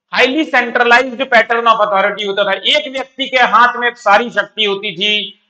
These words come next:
myth होते थे यहाँ पर, beliefs होते थे जो hierarchical nature of society को define करते थे, ठीक। तो जैसे हमारी समाज जो है hierarchy है ना, कास्ट system, तो उससे ये अत्यधिक केंद्रित थी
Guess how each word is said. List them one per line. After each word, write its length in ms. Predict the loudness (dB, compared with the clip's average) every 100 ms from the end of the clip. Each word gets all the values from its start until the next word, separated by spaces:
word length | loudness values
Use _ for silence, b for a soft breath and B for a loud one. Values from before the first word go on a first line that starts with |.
| _
myth 260 | -2 0 2
होते 240 | 0 2
थे 180 | 4 4
यहाँ 200 | 6 4
पर, 240 | 4 2 2
beliefs 400 | -2 -4 -2 -2
होते 220 | -2 -2
थे 200 | 0 -2
जो 100 | 0
hierarchical 640 | 2 4 2 0 -2 -2
nature 340 | 0 -4 -2 -2
of 100 | -2
society 500 | -4 -2 -2 -2 -6
को 360 | 2 2 2
define 420 | 0 -2 -4 -4
करते 320 | -8 -10 -8 -12
थे, 240 | -12 -14 -16 _ _ _ _ _
ठीक। 520 | -2 -2 -4 -16 -20 -10
तो 60 |
जैसे 260 | 0 0 2
हमारी 320 | 2 2 -2
समाज 300 | -4 -2 -2
जो 140 | 0 0
है 100 | 4
hierarchy 480 | 4 2 0 -4
है 80 | -4
ना, 160 | -2 -2
कास्ट 560 | -6 _ 0 0 0
system, 380 | -12 -14 -12 -12
तो 260 | -12 -14 -20
उससे 440 | -18 -10 -10 -10 _ _ 0
ये 100 | 4
अत्यधिक 600 | 4 4 0 0 -6 -2
केंद्रित 380 | -2 0 -2
थी 520 | -2 -2 -2 -2 -12